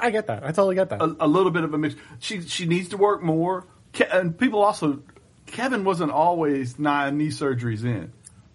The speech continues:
Speaker 2: There were times, like, I remember he talks about a Goldberg match. I don't wanna go off for too much. He talks about a Goldberg match, though, where he went out there and wanted to roll around with Goldberg,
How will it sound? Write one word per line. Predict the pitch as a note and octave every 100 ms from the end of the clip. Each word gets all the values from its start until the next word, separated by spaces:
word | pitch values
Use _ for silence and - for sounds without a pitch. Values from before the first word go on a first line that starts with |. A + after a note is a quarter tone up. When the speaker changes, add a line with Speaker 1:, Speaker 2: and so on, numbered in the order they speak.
| _ -
Speaker 2:
There | D3
were | F3 G#3+
times, | G3+ F3+ D#3
like, | D#3+ D3+
I |
remember | D#3+ F#3 G3
he | D#3 D#3+
talks | D3+ D#3+ D#3
about | D3
a | B2
Goldberg | C3+ C3+ B2+ A2+
match. | A#2 A2+ A#2
I |
don't | B2+ C3+
wanna | B2
go | C3
off | B2 - - - -
for | A#2+
too | -
much. | A#2 - - -
He | D3
talks | - D4+
about | F3+ D3
a |
Goldberg | D3+ E3 C#3+ B2
match, | C3 C#3 C#3+
though, | C3+ C3
where | C3
he | B2
went | D#3 C#3+
out | D#3 D#3
there | D3+
and | B2+
wanted | D#3 C3+
to |
roll | C3 D3 C3+
around | C3 E3+ F#3+
with | C#3+
Goldberg, | C3 B2+ A#2+ A2 A2+ B2